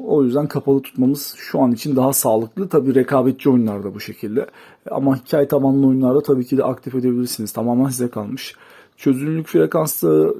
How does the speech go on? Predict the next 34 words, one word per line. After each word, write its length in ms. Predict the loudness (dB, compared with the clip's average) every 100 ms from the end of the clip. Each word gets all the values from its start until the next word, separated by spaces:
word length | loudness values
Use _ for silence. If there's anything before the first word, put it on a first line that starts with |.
| 0
görmüş 300 | 0 2 -2
olduğunuz 300 | -2 -2 -4
gibi 180 | -10 -10
tümü 320 | -2 -2 -2 -6
açık. 400 | -8 -8 -14 -18 _ _ -2
Yani 360 | 2 2 2 0
bu 140 | -2
PlayStation 680 | 2 0 2 -2 -2 -2 -4
konsoluyla 720 | 0 0 0 2 2 2 0
tam 220 | -2 -4 -2
uyumlu 460 | 0 2 2 2 -2
otuz 280 | -6 -10 -12
iki 160 | -2
inçlik 460 | -2 -2 -6 -6 -2
ve 100 | -2
çok 420 | 0 0 0 -2 2
dolu 240 | 4 4
bir 180 | 2 -4 -2
oyuncu 340 | 2 4 4
monitörü. 460 | 4 2 2 0 0 -4 -20 -20 _
Bütçeniz 640 | -10 -8 -4 0 2 2 2
dahilinde 540 | 2 2 2 2 0
kesinlikle 480 | -4 -4 -4 -2 -4
düşünebilirsiniz. 920 | -4 -2 0 2 2 0 -2 -4 -6 -12 -20 _
Fiyatı 600 | -20 -2 0 0 -2 -8
şu 220 | -6 -4
an 260 | -2 -2 -4
ortalama 560 | 0 2 4 2 0 0
yirmi 340 | -2 -2 -2
beş 240 | -4 -4 -4
bin 140 | -4
T 200 | 0 2
L 180 | 2 2
bandında. 640 | 0 0 0 2 2 0